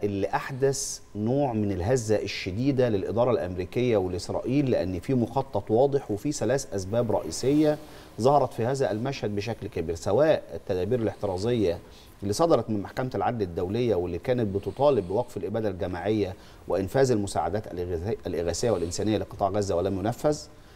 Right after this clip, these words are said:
القرار رقم سبعة وعشرين اتناشر اللي خاص أيضًا بالمساعدات الإغاثية الذي صدر من مجلس الأمن وسبعة وعشرين عشرين اللي قامت الولايات المتحدة الأمريف-، الأمريكية بإفراغه من مضمونه ولم توافق عليه إلا بعد يعني، آه، سحب ثلاث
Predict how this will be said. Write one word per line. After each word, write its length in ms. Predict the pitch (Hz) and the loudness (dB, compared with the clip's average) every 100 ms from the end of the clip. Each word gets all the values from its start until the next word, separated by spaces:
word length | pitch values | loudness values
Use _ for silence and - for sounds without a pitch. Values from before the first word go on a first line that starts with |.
| - - - | -20 -14 -10
القرار 380 | 104 117 143 | 0 6 6
رقم 220 | 151 151 117 | 4 0 -2
سبعة 260 | 156 156 | 0 2
وعشرين 360 | 131 - 139 143 | 2 0 -2 -4
اتناشر 520 | 135 151 156 - 82 - - | -4 -2 -2 -4 -10 -12 -14
اللي 140 | 87 | -12
خاص 400 | 87 - 139 - | -8 -2 -2 0
أيضًا 240 | 131 156 120 | 0 2 2
بالمساعدات 600 | 101 98 92 90 95 113 | -2 -4 -6 -4 -2 -4
الإغاثية 440 | 82 85 87 127 | -4 -4 0 0
الذي 220 | 98 85 85 | 2 0 -2
صدر 260 | - 120 | 0 0
من 160 | 98 101 | 0 -2
مجلس 240 | 110 101 | -4 -4
الأمن 260 | 95 117 113 | -2 0 0
وسبعة 340 | 90 120 117 | 0 2 4
وعشرين 340 | 98 90 120 113 | 2 -2 -6 -6
عشرين 500 | 95 107 135 110 80 - - - | -6 -4 -2 -2 -4 -12 -20 -4
اللي 140 | 113 | -2
قامت 360 | 113 156 156 - | 2 2 2 2
الولايات 300 | 107 113 - | 0 0 0
المتحدة 400 | 110 101 127 107 95 | -2 -4 -2 -2 -2
الأمريف-، 460 | 98 95 127 - | -2 -4 -6 -4
الأمريكية 640 | 95 92 95 92 139 135 | -4 -2 -2 2 4 4
بإفراغه 800 | 110 120 120 110 123 139 156 127 | 2 0 -2 -2 2 4 4 2
من 240 | 113 107 104 | 0 0 -2
مضمونه 520 | 104 113 139 123 98 - - - - | -2 -4 0 0 -2 -4 -20 -12 2
ولم 240 | 110 160 | 4 4
توافق 440 | 151 151 151 - | 4 0 0 -6
عليه 380 | 104 123 156 135 | -4 -2 0 2
إلا 240 | 143 131 117 | 0 0 0
بعد 460 | 120 127 101 90 | 0 0 0 -4
يعني، 840 | 90 67 98 107 113 95 95 92 76 | -8 -4 0 4 4 2 -4 -6 -8
آه، 200 | 85 87 - | -6 -6 -6
سحب 460 | - 156 - 110 | -2 -2 -2 -8
ثلاث 720 | 107 110 123 160 - - - | -6 -2 2 2 0 -4 -10